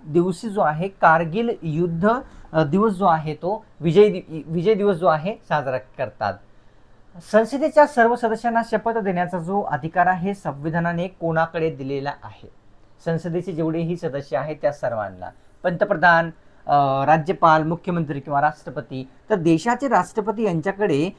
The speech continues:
अ, संसदेच्या सर्व सदस्यांना विद्यार्थ्यांना शपथ देण्याचा अधिकार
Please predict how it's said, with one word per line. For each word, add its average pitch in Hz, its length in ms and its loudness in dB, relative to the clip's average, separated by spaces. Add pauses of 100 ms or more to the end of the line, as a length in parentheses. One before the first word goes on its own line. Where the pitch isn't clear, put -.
(160)
अ, 151 300 6
संसदेच्या 226 460 0
सर्व 214 280 0
सदस्यांना 196 680 -2 (280)
विद्यार्थ्यांना 190 440 0
शपथ 254 360 0
देण्याचा 208 420 0
अधिकार 160 600 4